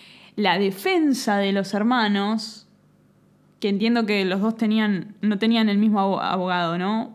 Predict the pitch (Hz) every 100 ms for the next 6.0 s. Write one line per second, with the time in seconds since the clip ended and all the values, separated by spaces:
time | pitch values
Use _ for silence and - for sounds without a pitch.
0 | - 180 175 - - _ - 208 196 196
1 | 185 208 208 202 202 208 185 175 190 202
2 | 202 190 175 170 175 175 175 175 170 170
3 | 165 170 - - - - _ _ _ -
4 | - - - _ 254 247 254 262 254 339
5 | 339 330 269 254 269 285 302 311 320